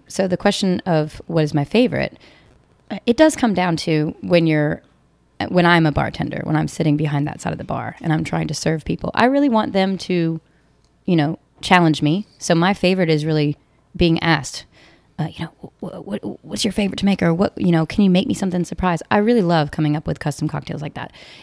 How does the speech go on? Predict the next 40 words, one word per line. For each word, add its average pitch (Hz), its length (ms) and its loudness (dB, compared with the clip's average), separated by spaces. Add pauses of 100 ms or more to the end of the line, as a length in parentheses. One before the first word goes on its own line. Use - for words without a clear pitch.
(140)
It, 220 200 -8
it, - 180 -10
there 277 180 8
are 254 60 4
so - 160 0
many 185 100 2
bartenders 160 440 0
in 151 80 2
the 147 60 2
industry 143 280 0
that 151 140 -8
do 143 180 0
not 143 460 -4
like 143 180 -10
doing 147 160 -6
that. - 160 -8
They 180 80 0
don't, 185 360 0
you 185 120 0
know, 160 140 4
that's 180 200 -2
an 202 80 2
annoyance 156 480 2
for - 160 -6
you 147 200 0
to 156 60 -2
come - 140 -4
up 147 80 -4
and 160 80 -6
go, 160 120 -2
"Oh 202 40 -8
my 220 140 -2
gosh, 247 340 -2
what's 190 180 -6
your 247 100 -4
favorite 214 260 -4
drink 202 180 -6
to 208 80 -4
make?" 170 240 -2
Or, 170 160 -2